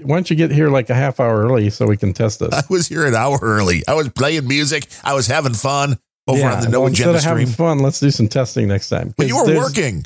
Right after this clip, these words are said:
Speaker 1: I've got twenty, I just said next time, not this time.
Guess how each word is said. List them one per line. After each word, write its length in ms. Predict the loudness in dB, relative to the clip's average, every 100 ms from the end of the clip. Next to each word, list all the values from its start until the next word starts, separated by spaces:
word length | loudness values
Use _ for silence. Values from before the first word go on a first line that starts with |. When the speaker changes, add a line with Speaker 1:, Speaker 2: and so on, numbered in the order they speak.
| _ _ _ _ _ -6
Speaker 1:
I've 120 | 0
got 260 | 0 0 -2
twenty, 300 | 0 0 2
I 100 | 2
just 140 | 2
said 100 | 2
next 380 | 4 4 0 -4
time, 280 | -2 0 0
not 200 | 0 0
this 200 | -2 -2
time. 320 | -2 -4 -4